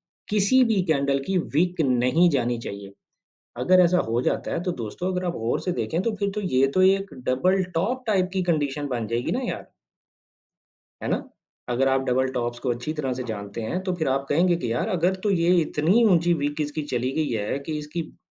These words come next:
highest body तक पहुंच गई है, तो फिर तो ये एक double top condition बन जाएगी। तो हम तो double top condition नहीं ना ढूंढ रहे, हम तो भाई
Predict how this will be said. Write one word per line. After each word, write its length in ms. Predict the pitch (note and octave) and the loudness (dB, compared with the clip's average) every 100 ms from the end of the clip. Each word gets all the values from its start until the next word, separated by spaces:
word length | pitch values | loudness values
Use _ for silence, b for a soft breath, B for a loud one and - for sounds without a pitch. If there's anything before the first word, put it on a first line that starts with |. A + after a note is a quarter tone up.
| _ - | _ -8
highest 400 | A2 C3 F3+ - | -4 0 0 0
body 440 | A#2 A#2 G3+ G3+ B B _ _ A3 | -4 0 -2 -2 B B _ _ 4
तक 120 | A#3+ | 4
पहुंच 400 | - E3+ D#3 C#3+ | 6 4 4 2
गई 160 | C3+ | 2
है, 180 | B2 G#3 - _ _ - | 4 2 0 _ _ 0
तो 80 | D#3 | 2
फिर 220 | C3+ C#3 | 2 0
तो 120 | C#3+ | 2
ये 180 | F3 G3 | 4 6
एक 60 | G3+ | 4
double 340 | F#3+ B3 D4 | 4 4 4
top 240 | B3 A#3+ A#3+ | 6 4 4
condition 360 | A3 G3 G3+ | 2 4 2
बन 180 | F#3 E3 | 4 2
जाएगी। 260 | D#3 C3+ B2+ _ _ _ _ - | 0 -2 -8 _ _ _ _ -8
तो 80 | |
हम 200 | A#2+ B2 | -4 -2
तो 100 | D3+ | 0
double 240 | D#3+ C#3 D#3 | 2 4 2
top 260 | D3 D3 D3 | 2 -2 0
condition 380 | C#3+ C3+ D#3 | -2 0 0
नहीं 120 | D#3+ F#3 | 2 2
ना 100 | B2+ | 0
ढूंढ 280 | A#2 A2 | -2 -4
रहे, 120 | C#3 E3+ | -2 -2
हम 220 | C3 C3 | -2 -2
तो 120 | D3 | -4
भाई 340 | A2+ B2 G3+ | -4 -4 -6